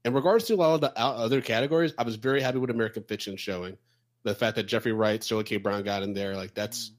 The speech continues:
Speaker 1: that made, that made my heart, um, swell.
Speaker 2: Yeah.
Speaker 1: Um, Colman Domingo getting nominated. Like, the only thing that really frustrated me about the snubs was Greta Lee not getting nominated for Past Lives.
Speaker 2: Yeah.
Speaker 1: Not only was she, uh, gave a perform-, uh,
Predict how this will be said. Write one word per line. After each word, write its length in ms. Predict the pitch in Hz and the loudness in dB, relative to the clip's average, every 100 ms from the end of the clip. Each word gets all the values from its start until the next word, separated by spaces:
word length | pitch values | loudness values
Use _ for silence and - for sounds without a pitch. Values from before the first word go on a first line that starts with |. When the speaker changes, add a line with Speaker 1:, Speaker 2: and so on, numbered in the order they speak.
| - | -4
Speaker 1:
that 140 | 110 | -2
made, 300 | 110 104 101 - _ | 0 0 -4 -8 _
that 140 | 107 107 | -4 -2
made 180 | 104 | -4
my 80 | 98 | -4
heart, 300 | 95 98 98 _ - | -4 -4 -4 _ -12
um, 260 | 95 90 95 | -10 -8 -8
swell. 460 | - 95 92 98 - | -6 -4 -4 -8 -12
Speaker 2:
Yeah. 240 | 113 101 98 | -18 -18 -8
Speaker 1:
Um, 460 | 104 101 98 98 95 _ _ | 0 2 2 0 -4 _ _
Colman 240 | - 123 113 | 4 6 6
Domingo 320 | 113 113 113 | 4 6 6
getting 220 | 113 110 | 6 4
nominated. 400 | 107 107 107 107 | 4 4 4 4
Like, 180 | 107 107 - - _ - | 4 2 -8 -20 _ 2
the 100 | 143 | 8
only 260 | 160 220 214 | 10 8 8
thing 260 | 208 185 | 8 8
that 200 | 156 120 | 8 6
really 360 | 110 123 127 120 | 4 6 8 6
frustrated 500 | - - 120 120 107 | 2 2 2 2 0
me 220 | 101 117 | 0 2
about 220 | 127 143 | 2 2
the 60 | 139 | 0
snubs 560 | - 151 156 160 - - _ | -2 -2 -2 -4 -8 -12 _
was 140 | 107 107 | -10 -6
Greta 260 | 120 127 | -2 2
Lee 400 | 151 131 113 117 - | 2 2 -2 -4 -6
not 140 | 110 | -6
getting 180 | 104 110 | -2 -2
nominated 280 | 104 104 104 | -2 -2 -6
for 60 | - | -8
Past 340 | 104 98 - | -8 -8 -8
Lives. 340 | 90 87 90 113 | -10 -10 -14 -18
Speaker 2:
Yeah. 240 | 110 98 - | -20 -20 -6
Speaker 1:
Not 140 | 120 123 | -2 2
only 180 | 135 131 | 2 2
was 140 | 123 | 0
she, 460 | - 123 117 110 117 | -2 -6 -4 -6 -8
uh, 200 | 110 104 | -6 -6
gave 300 | 98 113 107 | -6 -6 -6
a 40 | 101 | -8
perform-, 340 | 104 - 120 | -10 -6 -4
uh, 220 | 107 101 | -4 -6